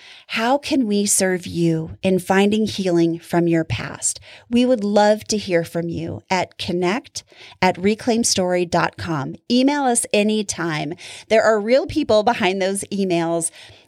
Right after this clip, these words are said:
and there are real people working through our social media accounts as well. So email us, send us a private message or a D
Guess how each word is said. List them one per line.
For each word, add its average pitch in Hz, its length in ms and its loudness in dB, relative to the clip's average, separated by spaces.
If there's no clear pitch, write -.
and 214 240 0
there 208 120 4
are 196 60 -2
real 220 240 0
people 208 520 2
working 208 420 -2
through 196 140 -2
our 185 120 0
social 202 360 0
media 185 420 -2
accounts 180 480 -8
as 175 220 -6
well. 170 340 0
So 254 340 -2
email 294 460 2
us, 165 220 2
send 262 320 0
us - 180 2
a 277 60 0
private 226 360 0
message 202 400 -2
or 185 120 -2
a 180 80 -2
D 202 280 -2